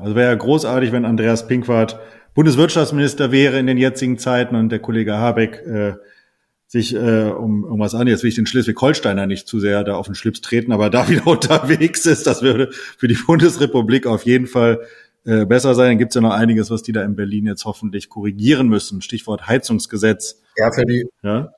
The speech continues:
Speaker 2: für die Bundesrepublik wäre das gut, aber denkt doch auch an, äh, die arme Familie Greichen. Was würde die denn dann machen?
Speaker 1: <laughs> Ja, das ist, ja, das,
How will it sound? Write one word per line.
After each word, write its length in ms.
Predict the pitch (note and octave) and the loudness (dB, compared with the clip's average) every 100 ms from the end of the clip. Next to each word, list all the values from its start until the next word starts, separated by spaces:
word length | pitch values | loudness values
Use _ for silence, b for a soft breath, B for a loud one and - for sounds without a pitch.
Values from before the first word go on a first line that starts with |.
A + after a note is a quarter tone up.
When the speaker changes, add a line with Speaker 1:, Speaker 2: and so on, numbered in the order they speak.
| _ _ _ | _ _ _
Speaker 2:
für 120 | D3 | 0
die 80 | D3 | 2
Bundesrepublik 800 | C#3+ F3+ G3+ F3+ F3+ E3 E3+ E3+ | 2 2 2 2 0 0 -2 0
wäre 120 | D#3 | 2
das 200 | D3+ - | 2 0
gut, 260 | D#3+ F#3+ | 0 2
aber 300 | E3+ D3 D3+ | 2 4 4
denkt 320 | D3 C3+ E3+ F3+ | 2 0 0 0
doch 120 | B2+ | 0
auch 280 | A#2+ D#3 E3 | 2 2 2
an, 260 | C3+ C3+ | 0 -2
äh, 160 | C3+ C3+ | -2 0
die 160 | B2+ | 0
arme 260 | B2 C3+ D3+ | 2 2 2
Familie 440 | C#3+ C3 C#3+ C#3 | 2 2 2 2
Greichen. 500 | B2 A2+ B2 C#3+ A#2+ | 2 2 0 0 -2
Was 160 | G#2+ A2 | -2 0
würde 220 | C3+ - | 0 2
die 100 | C3 | 0
denn 140 | C3+ A#2 | 0 2
dann 100 | G2 | 2
machen? 320 | F2+ A2 F2+ | 0 0 -2
Speaker 1:
<laughs> 1200 | E3+ - D#3 - C#3+ - A#2 - - - - _ - | -2 0 -4 -4 -4 -4 -6 -8 -18 -18 -20 _ -4
Ja, 160 | F#2+ | -4
das 200 | E2+ G2 | -4 -10
ist, 220 | G2+ B2 - B B B B B _ - | -8 -8 -8 B B B B B _ -4
ja, 180 | E3 C#3 | -2 0
das, 280 | G#2 G2 | -2 -2